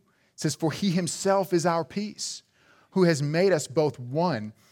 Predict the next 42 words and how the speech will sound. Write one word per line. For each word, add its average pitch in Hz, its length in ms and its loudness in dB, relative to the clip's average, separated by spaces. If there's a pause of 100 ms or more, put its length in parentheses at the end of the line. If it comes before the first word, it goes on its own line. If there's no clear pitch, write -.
(120)
and 151 100 2
has 139 100 2
broken 170 480 -2
down 160 360 0
in 180 140 0
his 180 200 0
flesh - 600 -6
the 139 100 -6
dividing 135 580 0
wall 147 220 2
of 147 80 -4
hostility 135 720 -6 (280)
by 151 180 2
abolishing 156 680 0
the 131 100 -2
law 139 280 6
of 147 100 -2
commandments 131 560 -4
expressed 135 500 -4
in 123 80 -6
ordinances, 117 720 -4 (460)
that 123 100 -4
he 131 100 -6
might 156 220 0
create 151 380 0
in 151 100 -6
himself 151 600 -4
one 147 300 -2
new 160 140 -2
man 143 300 -2
in 120 60 -6
place 131 360 -4
of 131 100 -8
the 120 60 -12
two." - 420 -6 (800)
Listen 131 240 -6
to 127 80 -6
this 123 180 0
part. 101 300 -6 (880)
"So 151 360 -2
making 170 480 -2
peace 143 500 -6